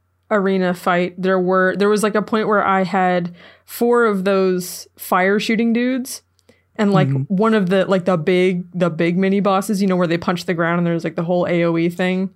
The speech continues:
Speaker 1: where you have to,
Speaker 2: Yeah.
Speaker 1: like, jump over
Speaker 2: Mm-hmm.
Speaker 1: it. And I, it was, I had to save state my way through it because it was so garbage.
Speaker 2: <laughs> Oh, yeah.
Speaker 1: And it was, ah, it was the worst. It was so frustrating.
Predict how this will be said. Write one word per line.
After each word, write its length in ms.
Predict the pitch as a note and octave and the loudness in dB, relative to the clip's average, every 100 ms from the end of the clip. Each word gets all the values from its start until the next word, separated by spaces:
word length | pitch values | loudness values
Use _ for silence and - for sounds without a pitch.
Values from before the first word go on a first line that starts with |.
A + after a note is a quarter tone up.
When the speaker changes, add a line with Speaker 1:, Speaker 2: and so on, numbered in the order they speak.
| - | -4
Speaker 1:
where 100 | E3+ | 0
you 160 | F3+ | 4
have 140 | D3 - | 4 2
to, 60 | |
Speaker 2:
Yeah. 40 | F#3+ | 2
Speaker 1:
like, 120 | F3+ | 2
jump 180 | F#3+ F#3+ | 2 2
over 180 | G3 G#3 | 4 2
Speaker 2:
Mm-hmm. 120 | - | 0
Speaker 1:
it. 40 | |
And 100 | G3 | 0
I, 360 | F#3 F#3 F#3 - _ _ | 0 2 0 -2 _ _
it 120 | - F#3+ | -4 -2
was, 360 | G3 F3+ F3 - - | 0 -2 -4 -8 0
I 120 | G#3 G3+ | 2 2
had 240 | F#3 G3+ | 0 -2
to 140 | F#3+ F#3 | 0 -2
save 360 | F3+ F#3+ F3+ - | 0 0 0 -4
state 260 | - F3+ | -2 -2
my 100 | - | -2
way 140 | - A#2+ | -2 -4
through 260 | F3 C#3 | -4 -6
it 160 | B2 - | -8 -8
because 360 | D#3 G3 - F#3 | -10 -10 -10 -10
it 80 | F2+ | -10
was 160 | F3+ | -10
so 260 | - - - | -10 -10 -10
garbage. 380 | - B2+ - - D#3 | -10 -10 -10 -6 -2
Speaker 2:
<laughs> 80 | |
Oh, 260 | E3+ G#3 G3 | 0 0 0
yeah. 220 | E3+ F3 F3 - | 0 -2 -4 -10
Speaker 1:
And 100 | - | -4
it 20 | F#3 | -4
was, 140 | F#3 - - | -4 -8 -14
ah, 320 | - - - - | -12 -12 -14 -8
it 60 | G#3+ | -2
was 120 | F#3+ | 0
the 100 | F3+ | 0
worst. 520 | E3 D#3+ D#3+ - - | 0 -2 -4 -10 -12
It 60 | - | -6
was 140 | G3 | -6
so 220 | - F#3+ | -4 -4
frustrating. 680 | F3 - D#3+ F3+ D#3+ G3 F#3 | -2 -4 -4 -4 -4 -6 -10